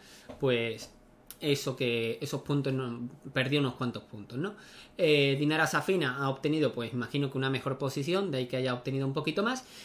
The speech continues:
Y como ven, nueve mil doscientos puntos Safina. Y, em, lo que vendría siendo, pues,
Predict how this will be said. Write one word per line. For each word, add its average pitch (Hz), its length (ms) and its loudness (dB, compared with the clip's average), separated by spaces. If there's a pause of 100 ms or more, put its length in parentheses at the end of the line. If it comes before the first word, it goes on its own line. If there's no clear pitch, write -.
(120)
Y 202 140 6
como 220 220 4
ven, 214 280 4
nueve 180 280 4
mil 208 300 2
doscientos 185 680 0
puntos 180 460 -2
Safina. 202 640 0 (1200)
Y, 202 380 4
em, 131 680 4
lo 131 100 2
que 127 80 -2
vendría 147 420 2
siendo, 170 560 -2
pues, 113 840 -4